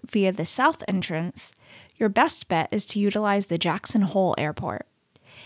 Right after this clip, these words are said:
It's about an hour drive to the entrance from there. Apparently, there can be quite a bit of traffic congestion depending on which entrance you take. So there is a lot to do if you're outdoorsy.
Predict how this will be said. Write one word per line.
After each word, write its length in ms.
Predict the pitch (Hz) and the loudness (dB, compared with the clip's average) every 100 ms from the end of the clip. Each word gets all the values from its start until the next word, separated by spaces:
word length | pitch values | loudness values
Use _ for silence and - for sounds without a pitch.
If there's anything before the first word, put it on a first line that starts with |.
| - _ | -20 _
It's 160 | 254 269 | 0 4
about 320 | 262 247 - | 6 6 8
an 80 | 240 | 6
hour 320 | 185 202 233 | 6 4 4
drive 400 | 208 151 170 175 | 4 4 2 0
to 140 | 208 | -4
the 160 | 175 147 | -2 -2
entrance 440 | 165 - 127 - | -2 -2 -4 -4
from 220 | - 165 | -6 -6
there. 320 | 139 82 - - _ _ _ _ - _ - | -4 -6 -10 -14 _ _ _ _ -20 _ -2
Apparently, 720 | - - 302 - 320 330 330 - - | 2 4 4 2 0 -2 -2 -8 -12
there 140 | - 294 | 0 2
can 180 | 370 349 | 2 2
be 100 | 330 | 0
quite 540 | - - 294 302 320 | -4 -6 2 2 2
a 60 | 294 | 2
bit 180 | 277 | 4
of 100 | 262 | 2
traffic 440 | - - 190 214 208 | 2 -2 0 -2 0
congestion 720 | 202 185 165 170 - 165 151 | 0 2 0 0 -2 -2 -2
depending 420 | 165 185 175 165 | -2 0 0 0
on 160 | 156 151 | 0 0
which 180 | 160 - | -2 -2
entrance 500 | 156 131 139 - - | -2 -4 -4 -6 -6
you 60 | 98 | -8
take. 440 | - - - - _ _ _ _ _ _ _ _ _ _ _ _ | -8 -10 -12 -20 _ _ _ _ _ _ _ _ _ _ _ _
So 380 | - 240 226 - | 2 6 6 4
there 280 | 240 269 302 | 6 6 8
is 180 | 269 220 | 4 0
a 160 | 190 175 | -2 0
lot 520 | 170 175 185 170 - | 0 2 2 0 -2
to 140 | - | -4
do 180 | 165 156 | -2 -4
if 160 | 156 - | -4 -4
you're 120 | 156 | -4
outdoorsy. 800 | 156 - 156 131 160 - - | -4 -4 -6 -6 -6 -10 -12